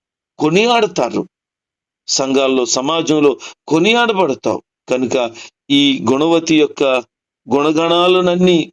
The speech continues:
కలిగి ఉంటే చాలా సంతోషం. ఒకవేళ లేకపోతే, ఇలాంటి గుణగణాలన్నీ అలవర్చుకొని నీ జీవితాన్ని ఇతరులకి మాదిరికరంగా, దీవెనకరంగా ఉండగలగాలని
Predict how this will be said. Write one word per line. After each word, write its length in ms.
కలిగి 300
ఉంటే 400
చాలా 180
సంతోషం. 640
ఒకవేళ 400
లేకపోతే, 840
ఇలాంటి 320
గుణగణాలన్నీ 840
అలవర్చుకొని 800
నీ 120
జీవితాన్ని 580
ఇతరులకి 640
మాదిరికరంగా, 800
దీవెనకరంగా 800
ఉండగలగాలని 920